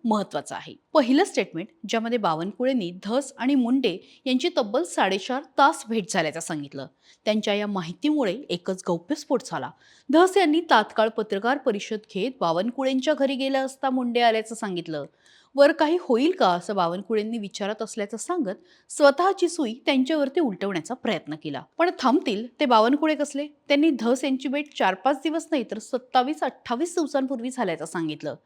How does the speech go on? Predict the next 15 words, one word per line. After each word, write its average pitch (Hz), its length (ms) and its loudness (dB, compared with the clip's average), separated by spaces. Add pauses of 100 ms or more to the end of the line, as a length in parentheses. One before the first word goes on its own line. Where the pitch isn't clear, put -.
(360)
धस 214 240 -4
सांगत 214 340 -2
होते 247 240 -2
की, 247 120 -8
"मी 220 120 -6
चौकशी 220 500 -4
करायला 320 340 2
गेलो 311 240 -2
होतो," 254 320 -4 (240)
तर 330 80 -2
दुसरीकडे 285 600 2
बावनकुळेंनी 202 800 0 (100)
फुगाच 247 380 0
फोडून 165 280 -6
टाकला. 139 320 -6